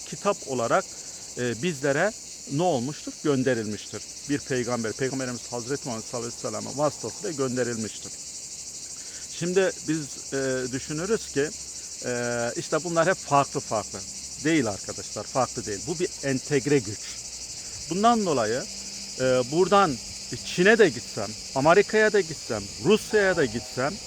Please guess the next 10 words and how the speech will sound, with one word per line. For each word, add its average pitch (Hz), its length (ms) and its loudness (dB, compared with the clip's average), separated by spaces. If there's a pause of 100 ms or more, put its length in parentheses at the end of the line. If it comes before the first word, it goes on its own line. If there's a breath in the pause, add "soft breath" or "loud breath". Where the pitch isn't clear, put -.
(560 loud breath)
eğer 190 320 8
ki - 220 -2 (720)
ben 180 260 8 (420)
bu 226 140 4
gücü 139 240 2 (100)
biliyorsam, 160 600 4 (340)
bu 175 100 -2
gücün 190 180 2 (200)
arkasındaki, 160 880 4 (460)
e, 139 40 2